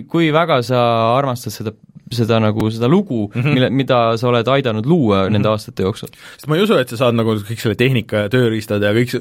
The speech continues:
Speaker 2: sul läheb nagu selle peale juba, et
Speaker 1: Mhm.
Speaker 2: sellega harjuda läheb nagu nii palju aega jälle, et sa pead sisuliselt nagu nullist alustama, et, äh,
Speaker 1: Mine seda.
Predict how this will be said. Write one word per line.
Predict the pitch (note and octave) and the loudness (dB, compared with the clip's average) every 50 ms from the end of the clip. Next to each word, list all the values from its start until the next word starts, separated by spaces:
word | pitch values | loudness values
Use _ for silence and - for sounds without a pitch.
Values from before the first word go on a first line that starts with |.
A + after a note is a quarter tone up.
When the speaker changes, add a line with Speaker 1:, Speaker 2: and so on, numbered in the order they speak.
| B2+ B2 | -8 -4
Speaker 2:
sul | - C3+ | -2 0
läheb | B2+ A#2+ A#2+ | 0 0 0
nagu | B2 A2+ | -2 -2
selle | G#2+ F3 F3+ C#3+ A#2 | -2 0 0 0 0
peale | G#2 A2 A2 G#2+ A2 A2 | 0 0 -2 0 -2 -2
juba, | G#2+ G#2+ - | 0 0 -2
et | A#2 A#2 | -2 0
Speaker 1:
Mhm. | |
Speaker 2:
sellega | C#3+ C#3 B2+ A2+ G#2+ G#2 | -2 0 0 0 0 0
harjuda | A2 C#3 C#3 C3+ A2+ F#2+ G#2 | 0 0 0 0 0 0 -2
läheb | G#2 G#2+ A2 G#2 G2 | -2 0 -2 -2 -4
nagu | G#2 G#2+ G#2+ | -4 -4 0
nii | A2+ C3 C3 B2 A2 | 0 2 2 2 2
palju | A2 G#2+ A2 G#2 G#2 A2 | 0 0 0 0 0 0
aega | A#2+ A#2 G#2 G2+ G2 G2 | 0 0 -2 -2 -4 -2
jälle, | G2 G2+ | -2 -4
et | G2+ - - - - - - - | -4 -6 -10 -20 -20 -20 -12 -6
sa | - | -2
pead | G#2+ G#2 - | -2 -2 -2
sisuliselt | - B2 A#2 A2 G#2 A2 | -2 -2 -2 -2 -2 -4
nagu | G#2+ G2+ | -4 0
nullist | A#2+ C3+ C3+ B2 A#2 - - | 2 2 2 2 0 0 0
alustama, | A2+ A2+ G#2+ - G#2+ G2+ G#2 | 0 0 0 -2 -2 0 0
et, | G#2+ A2 A2+ A#2 A2+ G#2+ G#2+ - _ _ A2+ | 0 -2 -2 -6 -8 -8 -10 -14 _ _ 0
äh, | G#2+ G#2+ G2+ G#2+ - - | 0 0 -2 -4 -8 -8
Speaker 1:
Mine | G#3 A#2 - G#2 F#2+ | -4 -4 -4 -4 -4
seda. | F#2+ F#2+ G#2 G#2 | -8 -10 -14 -18